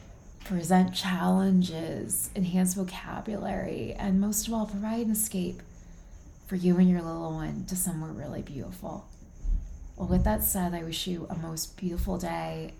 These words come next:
and I look forward to seeing you soon. Lots of love, everyone. This wraps up another episode of Feelings and Healings with Bella Lucia. Thank you for being here. It really is an honor to share these stories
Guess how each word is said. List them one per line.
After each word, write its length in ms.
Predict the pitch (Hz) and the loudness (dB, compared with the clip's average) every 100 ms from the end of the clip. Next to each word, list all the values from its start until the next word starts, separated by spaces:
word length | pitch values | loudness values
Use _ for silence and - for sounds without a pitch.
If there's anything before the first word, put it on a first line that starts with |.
| - | -12
and 500 | 170 165 170 170 165 - - - - | -10 -8 -8 -10 -12 -16 -20 -18 -6
I 60 | |
look 200 | 185 185 - | -4 -4 -4
forward 260 | 180 185 | -2 0
to 60 | 185 | 0
seeing 280 | - 220 233 | 0 0 0
you 60 | |
soon. 440 | 240 277 320 285 - - - - - - | 0 0 -2 -4 -8 -16 -18 -18 -14 -6
Lots 260 | 180 180 | -4 0
of 60 | 202 | 2
love, 240 | 202 185 | 2 2
everyone. 460 | 175 170 160 160 156 - - | 0 -2 -4 -6 -8 -12 4
This 240 | 180 160 - | 6 8 6
wraps 300 | 175 180 - | 2 2 2
up 260 | 160 156 175 | 2 2 0
another 320 | 165 156 156 | -2 0 -2
episode 580 | 160 - 151 160 147 147 - | -4 -2 -2 0 0 0 -2
of 140 | 175 147 - | -4 -4 -2
Feelings 580 | 156 147 147 151 147 143 | 0 2 2 2 0 -2
and 140 | 156 | -4
Healings 500 | 139 151 147 147 147 | -4 -4 -2 -2 -2
with 120 | 156 151 | -2 -2
Bella 200 | 143 147 | -2 -2
Lucia. 720 | 147 143 - 147 143 156 175 _ _ _ _ _ | 0 -2 -2 -4 -2 -4 -6 _ _ _ _ _
Thank 240 | 170 156 170 | 4 6 4
you 120 | 165 | 0
for 180 | 175 165 | 0 -2
being 420 | 151 143 147 139 | -2 -2 -2 -4
here. 520 | - 147 139 139 139 - | -6 -4 -2 -4 -6 -8
It 140 | 160 | -2
really 300 | 156 151 156 | 0 2 2
is 100 | 147 | 2
an 100 | 165 170 | -2 -4
honor 480 | 151 147 147 143 139 | -4 -2 -4 -4 -8
to 120 | - | -8
share 320 | - 170 156 | -4 0 0
these 220 | 151 143 - | 0 0 -2
stories 640 | - 156 147 143 143 139 | -2 0 0 0 -2 -4